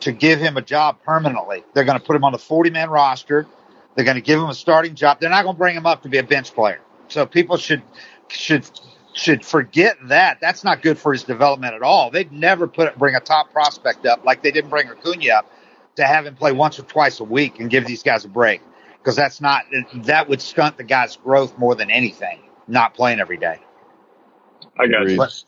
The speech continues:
Speaker 1: but he's great. And I love Michael Harris, and I think he's gonna be a s-, a real star. I really do. And play alongside Acuna for a decade, you know,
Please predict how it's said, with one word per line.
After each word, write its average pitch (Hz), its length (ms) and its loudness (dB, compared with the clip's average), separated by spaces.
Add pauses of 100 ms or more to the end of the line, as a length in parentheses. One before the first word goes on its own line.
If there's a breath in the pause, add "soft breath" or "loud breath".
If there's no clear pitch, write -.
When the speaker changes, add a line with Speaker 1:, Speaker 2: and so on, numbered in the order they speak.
Speaker 1:
but 143 100 0
he's 196 160 0
great. 196 380 0 (360 soft breath)
And 139 140 0
I 196 80 4
love 185 380 -2
Michael 139 340 -2
Harris, 139 280 0
and 147 80 -6
I 139 40 -4
think 170 220 -6
he's 156 200 -4 (100)
gonna 160 200 0
be 139 140 2
a 135 40 2
s-, - 280 -8
a 131 100 2
real 180 440 4
star. 160 460 0
I 117 40 -12
really 147 320 -4
do. 127 280 -2 (300 soft breath)
And 120 160 -4
play 165 220 2
alongside 156 480 0
Acuna 151 400 0
for 135 160 2
a 120 60 2
decade, 107 560 0 (440)
you 120 120 -10
know, 123 240 2